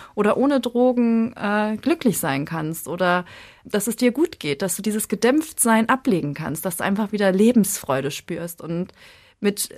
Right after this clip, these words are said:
der Steigerung deiner eigenen Energie ziehst du auch die Menschen an, die du attraktiv findest, auch als Partner. Ne?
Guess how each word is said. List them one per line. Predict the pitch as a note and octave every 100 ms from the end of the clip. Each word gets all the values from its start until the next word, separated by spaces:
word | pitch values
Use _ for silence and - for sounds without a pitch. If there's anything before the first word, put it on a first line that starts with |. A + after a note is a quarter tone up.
| -
der | - A3
Steigerung | - A3 B3 D4+ C4
deiner | A#3 A3+ -
eigenen | C4+ C#4+ C4
Energie | B3 A#3 D4 C4+ - _ _ - - - - A#3
ziehst | - C4+ -
du | A3+
auch | G3+ -
die | D4+
Menschen | D4 C4 - C#4
an, | - A3+ D4 - - - - - -
die | G#3
du | A#3+
attraktiv | - G#3+ G#3 - - B3+ -
findest, | F#3+ - D3+ - -
auch | F#3+
als | - F3
Partner. | - G3+ G3+ - - F3 _ _ _ -
Ne? | G3+ D#4+